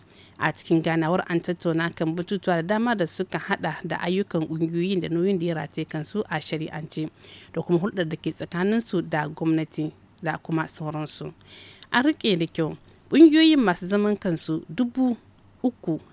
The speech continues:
da ɗari biyu da hamsin da bakwai ne gwamnatin ƙasar Nijar ya aminta da su. Azumin watan Ramadana na daga cikin gimshiƙin addinin Islama biyar. Lokaci ne wanda ya kamata mai azumi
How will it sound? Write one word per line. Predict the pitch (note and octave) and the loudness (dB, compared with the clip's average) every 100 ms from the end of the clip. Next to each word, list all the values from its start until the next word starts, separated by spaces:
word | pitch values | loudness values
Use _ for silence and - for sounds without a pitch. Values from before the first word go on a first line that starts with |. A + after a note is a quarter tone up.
| E3 | -4
da | D#3+ D#3 | -2 0
ɗari | F3+ F3 G3 | -2 -2 0
biyu | A#3 | 0
da | G#3 | -2
hamsin | E3 D#3+ - F3 | -2 -4 -2 -2
da | D#3 | -2
bakwai | D#3 - D3+ | -6 -4 -2
ne | G#3 | 0
gwamnatin | G3+ G3+ G#3 D3+ | 0 -2 -2 -4
ƙasar | D#3 D#3 D#3+ | -6 -8 -4
Nijar | D#3 D3 D#3+ A#3 - | -4 -4 -2 -2 -2
ya | - D#3+ - | -8 -12 -6
aminta | E3 D#3+ D#3 - D#3 E3 | -2 -2 -2 -6 -12 -12
da | D3 | -10
su. | - D#3 D3+ - - _ _ - - - - - - - - - - - - | -10 -10 -12 -18 -20 _ _ -20 -20 -20 -20 -20 -20 -20 -20 -20 -20 -20 2
Azumin | - G4+ E4+ E4+ | 4 10 12 12
watan | E4+ E4+ C#4 | 12 8 4
Ramadana | B3 A#3 A3 D4 C#4 C4 | 4 2 4 6 6 6
na | G#3 F#3 | 4 2
daga | F#3 F3+ F3+ | 0 0 -2
cikin | C#4 C4+ - C#4+ C4+ | -2 -4 0 2 4
gimshiƙin | F#3+ E3+ F#3 - B3+ | 0 -2 -4 -4 -2
addinin | F3+ E3+ A#3+ A3+ | -2 0 2 2
Islama | - - F#3+ A3 F3+ | 0 -2 -2 0 -2
biyar. | D#3+ D#3 D#3 D#3 - - - | -4 -2 -2 -4 -10 -10 2
Lokaci | B3+ E4 A3+ C4 | 4 4 2 4
ne | A#3 | 4
wanda | G#3+ A3 F#3+ | 4 4 2
ya | |
kamata | G3+ F3+ G#3 B3 G3 E3+ | 2 2 0 0 0 2
mai | D#3 | 0
azumi | - F#3 E3+ D#3+ E3 D3+ | 0 -2 2 4 4 2